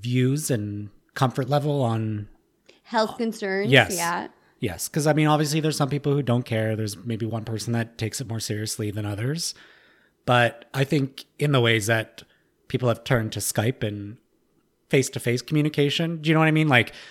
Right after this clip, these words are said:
Speaker 1: I think, I mean, I don't know. I haven't gone on any dates in, in this past year, so.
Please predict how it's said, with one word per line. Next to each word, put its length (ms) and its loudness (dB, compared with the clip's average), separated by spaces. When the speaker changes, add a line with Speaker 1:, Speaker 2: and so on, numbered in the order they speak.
Speaker 1:
I 80 4
think, 380 4
I 40 -2
mean, 140 4
I 120 6
don't 120 6
know. 100 6
I 80 10
haven't 280 4
gone 160 4
on 80 2
any 100 2
dates 260 -2
in, 240 -6
in 180 -4
this 160 -4
past 340 -4
year, 220 -10
so. 360 -10